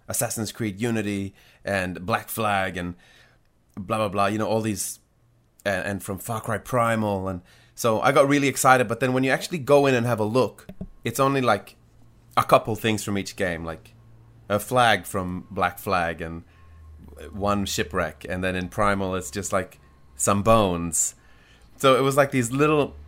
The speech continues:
few, I thought it was, like, "Here, have all the assets, go nuts," and I was so excited, but it ended up being a little bit less than that. And the actual games, there are a few really fun maps.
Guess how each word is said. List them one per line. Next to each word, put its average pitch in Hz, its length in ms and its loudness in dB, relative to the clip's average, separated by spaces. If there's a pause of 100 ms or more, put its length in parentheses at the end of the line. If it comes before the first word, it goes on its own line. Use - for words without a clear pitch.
(200)
few, - 200 -2
I 156 140 10
thought 170 260 6
it 120 100 2
was, 123 200 -2
like, 107 200 2
"Here, 139 280 4
have 135 220 6
all 135 140 8
the 120 140 4
assets, 120 400 2
go 110 200 2
nuts," 104 540 0
and 107 120 0
I 113 60 4
was 113 140 0
so 123 180 2
excited, 101 420 0
but 98 160 -4 (400)
it 123 100 2
ended 151 160 4
up - 160 4
being 127 160 4
a 123 40 2
little 131 180 2
bit 117 120 2
less 113 280 2
than 107 180 0
that. 107 220 0
And 110 180 -2
the 120 100 2
actual 139 280 0
games, 131 500 0 (300)
there 135 140 4
are 165 220 6
a 147 60 0
few 165 640 0 (140)
really 143 260 2
fun 123 480 2 (560)
maps. - 720 -2